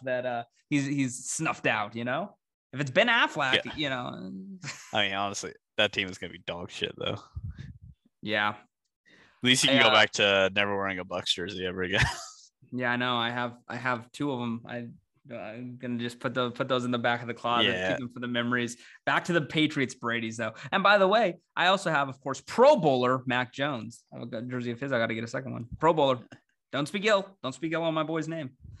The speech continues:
Speaker 1: Um, okay.
Speaker 2: Top fifteen, top fifteen.
Speaker 1: Mm, I like it. I like the sound of that. Top fifteen as a rookie. I'll take that any day of the week, twice on Sunday.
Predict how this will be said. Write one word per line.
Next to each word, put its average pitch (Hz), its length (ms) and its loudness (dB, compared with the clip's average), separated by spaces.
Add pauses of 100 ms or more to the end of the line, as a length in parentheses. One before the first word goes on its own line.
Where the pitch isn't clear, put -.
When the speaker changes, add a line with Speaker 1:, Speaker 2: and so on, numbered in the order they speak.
(460)
Speaker 1:
Um, 113 440 2 (760)
okay. 156 280 2 (480)
Speaker 2:
Top 107 140 2
fifteen, 82 400 -6
top 80 200 -2
fifteen. - 360 -16 (440)
Speaker 1:
Mm, 104 220 -8 (240)
I - 60 -16
like - 180 -10
it. - 120 -12
I - 60 -6
like 160 120 0
the 165 80 -4
sound 101 200 -6
of 101 60 -8
that. 107 120 -6
Top 120 140 -4
fifteen 127 260 -6
as 117 100 -6
a 113 40 -12
rookie. 135 180 -8
I'll 131 80 -4
take 113 160 -10
that 107 80 -8
any 110 120 -6
day 110 120 -6
of 110 60 -4
the 113 60 -6
week, 113 140 -4
twice 131 180 2
on 123 100 0
Sunday. 165 340 0